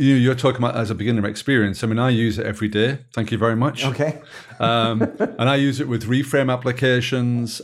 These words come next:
Speaker 1: and, you know, I'm just, I'm just pressing, I'm just pressing save, pressing save, and it's coming up, and it's a heads-up display, and everyone's rocking. You know,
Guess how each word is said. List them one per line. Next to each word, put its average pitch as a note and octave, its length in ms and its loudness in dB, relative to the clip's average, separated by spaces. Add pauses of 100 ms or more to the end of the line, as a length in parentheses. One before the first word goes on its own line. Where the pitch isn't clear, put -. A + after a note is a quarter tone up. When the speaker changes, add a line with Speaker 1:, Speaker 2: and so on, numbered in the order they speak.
Speaker 1:
and, G#2+ 760 -2
you B2+ 60 -2
know, A2+ 100 2
I'm G#2+ 180 2
just, C3 280 0
I'm D3+ 140 4
just A#2 240 -6
pressing, A#2 500 -2 (280)
I'm D3+ 120 0
just A#2+ 180 0
pressing A#2+ 340 0
save, A#2+ 320 2
pressing A#2 360 0
save, C3 220 6
and G#2 180 2
it's - 100 2
coming A2 260 2
up, B2+ 260 0
and A2 100 0
it's G#2+ 140 -6
a B2 100 4
heads-up B2+ 360 0
display, C#3 500 2
and G#2 220 -2
everyone's C3 380 2
rocking. B2+ 380 2
You A2+ 80 -2
know, D#3 240 2